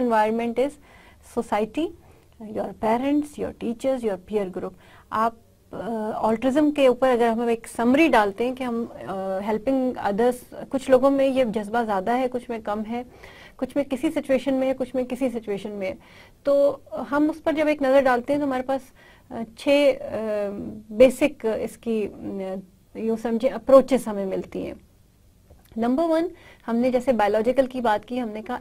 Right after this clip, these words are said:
इंस्टिंक्टिव अप्रोच थी। इंस्टिंक्टिव, we are born with this tendency। तो how do we teach altruism? पहली चीज़ तो we, we should, जब we are, if we are born with altruism, uh, we are born with this, uh, kind of attitude and behavior and we, we have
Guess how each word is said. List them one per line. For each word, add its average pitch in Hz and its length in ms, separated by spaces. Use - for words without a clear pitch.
इंस्टिंक्टिव 202 680
अप्रोच 190 320
थी। 254 120
इंस्टिंक्टिव, 247 600
we 226 100
are 262 280
born 220 280
with 196 200
this 202 160
tendency। 226 600
तो - 160
how 240 160
do 277 100
we 285 100
teach 294 180
altruism? 320 560
पहली 220 220
चीज़ 254 220
तो 294 140
we, 247 280
we 220 100
should, 294 280
जब 214 180
we 220 100
are, 226 220
if 233 100
we 220 240
are 196 140
born 220 200
with 359 220
altruism, 214 520
uh, 202 800
we 214 240
are 196 80
born 311 280
with 254 180
this, 247 260
uh, 208 220
kind 208 260
of 220 80
attitude 220 500
and 208 240
behavior 208 480
and 214 240
we, 208 200
we 214 260
have 247 220